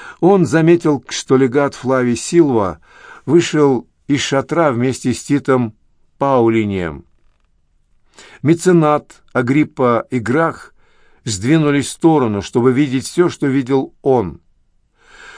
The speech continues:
Звук ударов кулаков по щитам всё нарастал, пока не превратился в волну, которая физически сотрясала воздух и отдавалась в ушах Октавиана.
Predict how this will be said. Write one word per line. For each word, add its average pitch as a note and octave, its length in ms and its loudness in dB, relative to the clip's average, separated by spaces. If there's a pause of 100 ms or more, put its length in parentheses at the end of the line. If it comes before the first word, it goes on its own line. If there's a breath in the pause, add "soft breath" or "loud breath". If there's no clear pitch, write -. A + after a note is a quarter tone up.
(140 loud breath)
Звук F3 300 0
ударов F3 360 2
кулаков D#3 480 0
по C#3 100 -2
щитам C3 560 -2 (100)
всё C3+ 240 -4
нарастал, B2+ 680 -2 (440 soft breath)
пока E3+ 300 -2
не D3+ 120 0
превратился C3 800 -2
в A#2 80 -4
волну, C3 640 0
которая A2+ 440 -2
физически C#3 640 -6
сотрясала A#2+ 640 -2
воздух C3 560 -4 (300 soft breath)
и C3 280 0
отдавалась B2+ 720 0
в G#2+ 60 -6
ушах A2 520 -6 (100)
Октавиана. G#2+ 720 -2